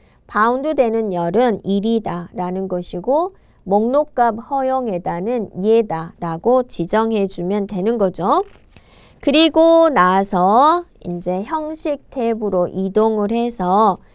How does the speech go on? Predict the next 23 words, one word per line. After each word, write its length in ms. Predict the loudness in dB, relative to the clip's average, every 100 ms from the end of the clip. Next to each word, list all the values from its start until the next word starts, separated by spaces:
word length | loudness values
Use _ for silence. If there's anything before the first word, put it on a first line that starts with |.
| _ _ 6
열 300 | 8 8 4
개수는 720 | 0 -6 -4 -4 -2 -2 -2
몇 300 | -4 -6 0
개죠? 520 | 0 2 -2 -4 -6 _ _
바로 340 | -14 -6 -4 -4
두 260 | -8 -4
개가 320 | 2 2 2
되는 340 | 0 -2 -2 0
거죠. 240 | 0 0
일단은 760 | -4 -4 -2 -2 -2 -2 -2 -4 -12 _ -20 _ 4
열 320 | 8 8 6
너비 400 | 4 2 2 -2
속성에, 1000 | -2 -8 -8 -6 -4 -4 -4 -2 -4 -6 _ _
네, 300 | -10 -8 -2
열 280 | 2 4 4
너비 340 | 2 0 0
속성에다가 1040 | 0 -6 -6 -4 -4 -4 -6 -6 -2 -2 -2
일단은 680 | -6 -8 -6 -6 -4 -6 -10 _ _ -6 0
영을 500 | 0 0 0 0 -4
지정을 540 | -10 -6 -6 -4 -6
해요. 220 | -6 -8 -14 _ _
그러니까 160 | -10 -8
앞에 520 | -2 -4 -4 -2 -2